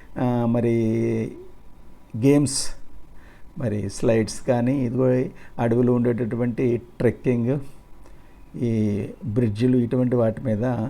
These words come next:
కూడా వాళ్ళు ఆడి పొద్దున్న వెళ్తే సాయంకాలం వరకు కూడా టైంపాస్ చేసే విధంగా మరి దీన్ని రు-, నిర్వాహకులు నిర్వహిస్తున్నారు. ఇదంతా కూడా ఊరి చివర,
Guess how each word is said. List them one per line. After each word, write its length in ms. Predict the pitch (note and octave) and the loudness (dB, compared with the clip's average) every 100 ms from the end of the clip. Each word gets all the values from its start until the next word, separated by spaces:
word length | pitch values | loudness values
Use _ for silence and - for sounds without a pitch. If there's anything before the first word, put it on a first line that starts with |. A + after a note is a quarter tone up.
| E3+ - | -4 -2
కూడా 200 | A#2+ A#2 | 0 2
వాళ్ళు 360 | A2 G#2+ G#2+ - | 2 2 0 -2
ఆడి 320 | A2 A2 B3+ C#4+ - - - C3 | -2 -2 -2 -6 -12 -14 -6 -2
పొద్దున్న 300 | G#2+ C3 B2+ | 0 2 2
వెళ్తే 280 | B2 A#2 | 2 0
సాయంకాలం 520 | C3 B2 B2 A2 B2+ B2 | -2 0 0 0 0 0
వరకు 220 | A2+ A#2+ | -2 -4
కూడా 320 | C3 E3+ F3+ - - - - - | -4 -4 -4 -8 -16 -16 -10 -2
టైంపాస్ 500 | A2+ A2+ C#3+ C#3+ - | 0 0 0 -2 -2
చేసే 200 | A#2 A#2+ | -2 0
విధంగా 640 | G2+ G#2 G#2 B2 A2 G#2+ - - - - | -2 -2 -2 -2 -2 -4 -6 -14 -16 -10
మరి 180 | - G2+ | -4 -2
దీన్ని 600 | F#2 A2 G#2+ C3 A2 A2 - - - - - | 0 0 2 0 0 -2 -8 -14 -20 -18 -8
రు-, 800 | - A#2+ A2+ G#2+ G#2 G2+ G2 G2 G2 | 0 2 2 2 2 0 0 0 0
నిర్వాహకులు 500 | G#2 G2+ G2 F2+ G#2+ | 0 2 0 0 0
నిర్వహిస్తున్నారు. 760 | G#2+ G#2+ A2+ - A#2 A#2 G3+ - - - | 0 0 0 -2 -2 -2 -4 -8 -14 -6
ఇదంతా 340 | C3 D#3 - | -2 -2 0
కూడా 340 | G#3 - F#3 E3 | -2 2 2 2
ఊరి 420 | F3 A2+ E3 G3 - | 0 2 2 0 0
చివర, 220 | D3 E3 | 2 2